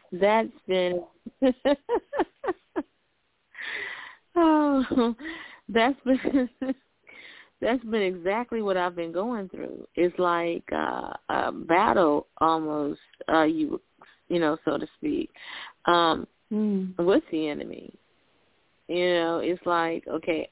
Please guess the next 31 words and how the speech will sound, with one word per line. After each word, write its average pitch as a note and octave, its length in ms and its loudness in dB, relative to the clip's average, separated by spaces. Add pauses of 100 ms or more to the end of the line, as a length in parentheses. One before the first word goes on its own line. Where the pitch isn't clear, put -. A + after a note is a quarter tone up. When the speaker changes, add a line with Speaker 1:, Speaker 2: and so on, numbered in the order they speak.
Speaker 1:
I'm A3 240 0
going C4 320 4
this F#3+ 180 4 (140)
way, D#3+ 280 2 (240)
but G3 140 0 (140)
the G3+ 60 2
Lord A3 340 2
has G3 100 -8
been E3+ 240 -4
leading F3+ 340 -4
me - 300 -12 (600)
because F3 540 2 (160)
the E3 140 -2 (120)
thinking, D#3+ 800 -4 (1080)
I F#3+ 140 2
would E3 200 -2
never D#3+ 420 0
think. C#3 400 -6 (580)
<laughs> - 960 -4
I F3+ 120 -2
would G3 140 -2
think D#3+ 160 -4
Speaker 2:
Mm. A3+ 100 6 (320)
Speaker 1:
basic, - 180 -8 (240)
but D#3+ 200 -2
God's E3 440 0
way D3+ 380 -2 (280)
is D3+ 220 -2
more E3 580 2
than E3 240 -2
basic. D#3 580 -4